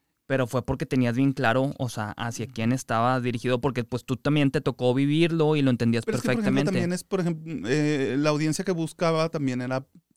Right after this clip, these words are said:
Speaker 2: eh, amigos, padres, familiares, de personas L G B T que querían entender a sus, a su,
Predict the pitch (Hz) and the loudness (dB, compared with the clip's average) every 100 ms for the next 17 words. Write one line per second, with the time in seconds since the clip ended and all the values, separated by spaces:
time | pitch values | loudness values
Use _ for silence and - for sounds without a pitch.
0 | - 131 123 117 110 - _ _ _ - | -6 -2 0 -2 -4 -8 _ _ _ -6
1 | 123 135 139 131 - 120 113 113 120 113 | 4 6 6 4 -2 -6 -6 -8 -4 -4
2 | 110 117 117 117 110 117 117 117 113 120 | -4 -4 -4 -6 -10 -14 -10 -10 -10 -8
3 | 117 117 107 123 113 117 117 120 - _ | -8 -6 -6 -6 -4 -6 -4 -8 -12 _
4 | _ 180 165 165 190 170 151 135 139 139 | _ -6 -4 -4 -6 -8 -8 -8 -6 -8
5 | 127 117 - 120 | -8 -8 -10 -16